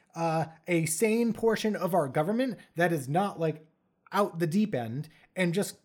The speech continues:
would instill a little more confidence in our elected officials. She's conservative. I don't like her principles. I don't like her, her stances in general, but I do like sanity. Sanity is important. So if she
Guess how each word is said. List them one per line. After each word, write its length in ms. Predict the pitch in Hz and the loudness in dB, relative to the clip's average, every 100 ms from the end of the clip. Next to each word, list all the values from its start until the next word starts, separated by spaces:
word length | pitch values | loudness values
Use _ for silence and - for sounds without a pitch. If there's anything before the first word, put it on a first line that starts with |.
| _ | _
would 220 | 165 185 | -4 0
instill 420 | 185 180 - 247 226 | 2 0 0 2 2
a 20 | |
little 280 | 214 220 208 | 2 2 2
more 380 | 190 190 190 180 | 0 -2 -2 -2
confidence 560 | 208 202 208 185 175 | -4 -4 -2 0 -2
in 200 | - 185 | -4 0
our 100 | 180 | 4
elected 340 | 165 165 165 151 | 4 2 0 -2
officials. 460 | 135 139 113 107 - _ _ | -2 -4 -6 -14 -18 _ _
She's 200 | - 160 | -4 -2
conservative. 540 | 160 147 196 220 226 196 | -2 -2 0 2 0 0
I 80 | 147 | -2
don't 120 | 135 | -2
like 140 | 123 123 | -4 -6
her 80 | 113 | -2
principles. 540 | 208 220 214 226 190 | -2 -2 0 0 0
I 140 | 147 143 | -2 -2
don't 160 | 135 | -2
like 160 | 139 135 | -4 -2
her, 360 | 151 135 131 - _ _ _ - | -4 -4 -6 -10 _ _ _ -12
her 300 | 147 131 123 | -6 -4 -4
stances 480 | - 190 190 196 - | -2 -2 -2 -4 -2
in 240 | 190 165 | 0 2
general, 480 | 170 226 156 135 156 - - | 4 2 2 -2 -6 -12 -2
but 140 | 175 | -2
I 140 | 160 156 | 0 0
do 180 | 175 311 | 2 2
like 220 | 311 311 | 2 0
sanity. 560 | 311 294 208 113 104 _ _ _ _ _ | 0 2 2 -2 -8 _ _ _ _ _
Sanity 460 | - 240 302 240 214 | -2 2 4 4 2
is 100 | 185 | 0
important. 440 | 170 160 113 107 - | 0 -2 -4 -14 -10
So 280 | - 196 180 - - | -2 0 0 -6 -4
if 140 | 165 | -2
she 340 | - 170 160 | 0 -2 -4